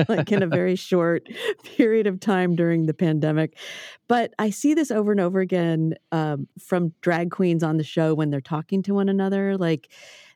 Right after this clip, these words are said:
Speaker 1: that, "Gosh, my life would have been so different if I had seen someone like me in my life."
Speaker 2: Yes.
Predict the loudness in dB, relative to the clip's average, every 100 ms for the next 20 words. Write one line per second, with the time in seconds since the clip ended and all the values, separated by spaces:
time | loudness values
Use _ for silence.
0 | -4 -2 -2 -8 _ _ -8 -6 -4 -6
1 | -10 -8 0 2 2 2 0 2 2 2
2 | 2 0 0 0 0 -4 _ 0 0 2
3 | 0 0 -2 -2 -2 -2 0 -2 -2 0
4 | 0 0 0 2 0 -2 -4 -4 -2 0
5 | 2 2 2 2 0 -8 _ _ _ 0
6 | 2 2 2 0 0 0 0 -4 _ -4
7 | -2 -2 -4 -10 -20